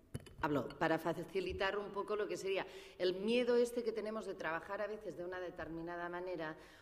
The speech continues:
pues no debemos tener miedo, porque trabajando con estas propuestas cumplimos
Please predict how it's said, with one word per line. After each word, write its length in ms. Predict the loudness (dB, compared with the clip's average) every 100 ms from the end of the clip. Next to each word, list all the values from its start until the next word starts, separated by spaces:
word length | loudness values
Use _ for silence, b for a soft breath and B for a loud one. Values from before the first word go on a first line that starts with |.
| B
pues 360 | -6 -4 -4 -4
no 260 | 0 2 2
debemos 540 | 0 0 2 0 0
tener 280 | 0 0 2
miedo, 340 | 2 2 0
porque 260 | -4 -4 -2
trabajando 540 | 2 2 2 0 0
con 140 | 0 0
estas 320 | 0 -2 -2
propuestas 580 | -2 -2 0 -2 -4 -6
cumplimos 600 | -8 -6 -4 -2 -4